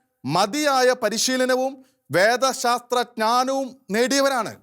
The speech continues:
ആശങ്കയ്ക്ക് കാരണമാകുന്നതും ഇതേ വസ്തുത. രാജ്യത്തിൻ്റെ ഭരണഘടന നിർദ്ദേശിക്കുന്ന മതേതരത്വവും ഉദ്ദേശിക്കുന്ന മതസൗഹാർദ്ദവും അല്ല ഇവിടെ വിഷയം.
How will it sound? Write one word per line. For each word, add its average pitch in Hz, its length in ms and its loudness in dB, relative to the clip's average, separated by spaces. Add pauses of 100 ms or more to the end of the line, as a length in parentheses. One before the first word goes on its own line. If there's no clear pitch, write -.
(840)
ആശങ്കയ്ക്ക് 220 680 -2
കാരണമാകുന്നതും 208 920 0 (240)
ഇതേ 165 220 0
വസ്തുത. 202 380 -2 (960)
രാജ്യത്തിൻ്റെ 269 720 0
ഭരണഘടന 254 640 0
നിർദ്ദേശിക്കുന്ന 226 760 -2 (420)
മതേതരത്വവും 226 760 -2 (580)
ഉദ്ദേശിക്കുന്ന 226 680 0
മതസൗഹാർദ്ദവും 254 1000 -2 (140)
അല്ല 208 260 -2 (300)
ഇവിടെ 190 280 -2
വിഷയം. 220 340 -2